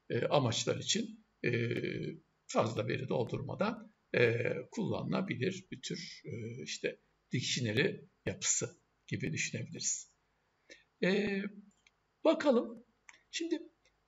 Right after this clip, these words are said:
bir modül var. Biliyorsunuz modül ekleniyor, e, şey yapılıyor, açılıyor. Bir modül ekleniyor, kodlarımız yazılıyor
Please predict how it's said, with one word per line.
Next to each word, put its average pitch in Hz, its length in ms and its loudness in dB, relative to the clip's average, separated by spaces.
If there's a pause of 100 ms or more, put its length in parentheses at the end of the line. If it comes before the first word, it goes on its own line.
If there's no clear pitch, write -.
(840)
bir 330 220 10
modül 190 540 8
var. 190 280 10 (400)
Biliyorsunuz 160 680 4
modül 135 420 6
ekleniyor, 110 880 4 (100)
e, - 380 -2 (240)
şey - 280 -4
yapılıyor, 135 760 -2
açılıyor. 165 640 0
Bir 151 80 0
modül 117 420 -2 (180)
ekleniyor, 147 600 -2
kodlarımız 117 680 -2
yazılıyor 135 600 2